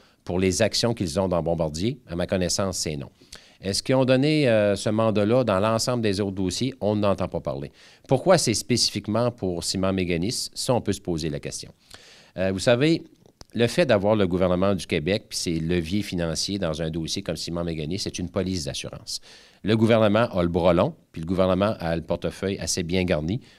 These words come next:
surtout avec les milliards de surplus, c'est ainsi de suite. Donc, si jamais il y avait des besoins de réinvestissement, ce qui n'est pas sur la table, ce que je, je dis pas que c'est un, c'est une réalité, mais on parle au conditionnel. Si jamais il y avait des besoins de réinvestissement, ou qu'importe, euh,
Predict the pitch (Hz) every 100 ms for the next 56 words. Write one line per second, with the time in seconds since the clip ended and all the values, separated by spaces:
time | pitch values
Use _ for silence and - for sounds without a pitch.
0 | - - 98 - 127 98 82 87 90 87
1 | 98 101 87 82 85 - 90 - 76 -
2 | 139 - - - - 107 113 - 123 113
3 | 127 127 143 123 95 87 98 95 85 87
4 | 85 101 85 80 85 80 80 - - 104
5 | 127 - - 80 - 117 143 123 123 117
6 | 120 131 131 - 69 69 71 - - -
7 | _ _ 65 65 73 71 - 85 - 82
8 | 76 78 67 67 64 - 73 80 76 87
9 | 80 82 - 151 113 87 82 95 104 85
10 | 78 73 82 85 78 92 113 143 - -
11 | - _ - 117 123 123 151 113 98 98
12 | 92 92 87 110 90 90 85 82 - -
13 | 85 107 104 80 120 104 113 127 - 87